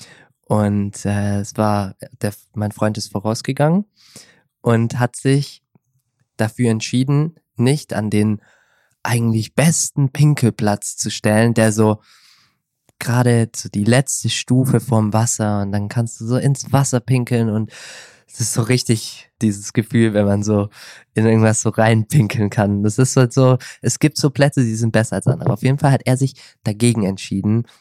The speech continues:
den Number One Pinkelplatz zu nehmen und ist so davor, bevor sie die letzte Stufe kam, abgebogen. Und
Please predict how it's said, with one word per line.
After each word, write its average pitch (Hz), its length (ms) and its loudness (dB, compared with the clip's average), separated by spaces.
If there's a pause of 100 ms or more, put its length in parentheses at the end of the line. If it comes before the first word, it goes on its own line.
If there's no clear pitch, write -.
(160)
den 104 300 0 (360)
Number 107 440 2
One 98 380 -2 (600)
Pinkelplatz - 600 -6
zu - 80 -8
nehmen 101 280 -2
und 101 220 -2
ist - 180 0
so 107 200 2 (460)
davor, 131 600 2 (160)
bevor 131 340 0
sie 127 120 -2
die 113 80 -2
letzte - 200 -4
Stufe 113 320 -6
kam, 113 280 -4
abgebogen. - 600 -10 (200)
Und 101 520 -4